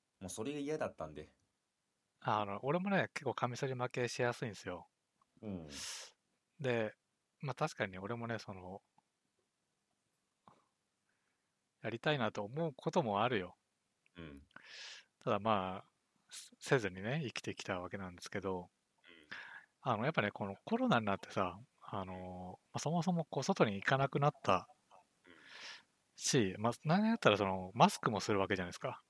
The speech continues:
Speaker 1: うん。
Speaker 2: だからね、もう、そもそも剃る頻度が減ったね。
Speaker 1: あ、それはね、確かにそうなんですよ。
Speaker 2: うん。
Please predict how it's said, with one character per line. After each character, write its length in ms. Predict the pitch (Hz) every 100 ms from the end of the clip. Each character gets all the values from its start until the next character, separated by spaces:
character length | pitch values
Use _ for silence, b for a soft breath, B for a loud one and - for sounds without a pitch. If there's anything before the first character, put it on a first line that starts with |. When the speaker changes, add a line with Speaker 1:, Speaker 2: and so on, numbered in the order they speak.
| _ _ _ _
Speaker 1:
う 1040 | 90 73 73 _ _ _ - - - - 170
ん。 0 |
Speaker 2:
だ 80 |
か 120 | - 120
ら 80 |
ね、 120 | 104 104
も 380 | 123 110 95 _
う、 40 | _ _ -
そ 160 | -
も 140 | 220 254
そ 120 | 247
も 240 | 226 208
剃 180 | 175 226
る 280 | 190 120 - _
頻 260 | - 180 165
度 140 | 107
が 280 | 95 92 95 _ _ _ _ _ _ _ -
減 80 | 113
っ 40 | -
た 140 | 113
ね。 180 | 113 110 _ _ - _ _ _ _ - 151
Speaker 1:
あ、 60 | 110
そ 320 | - 214 277
れ 120 | 320
は 220 | 330 320 285
ね、 200 | 202 104
確 300 | 185 196 -
か 100 | 104
に 140 | 78
そ 260 | - - 185
う 20 |
な 80 | 82
ん 60 |
で 80 | 80
す 120 | - 78
よ。 100 | 67
Speaker 2:
う 40 |
ん。 300 | 104 95 87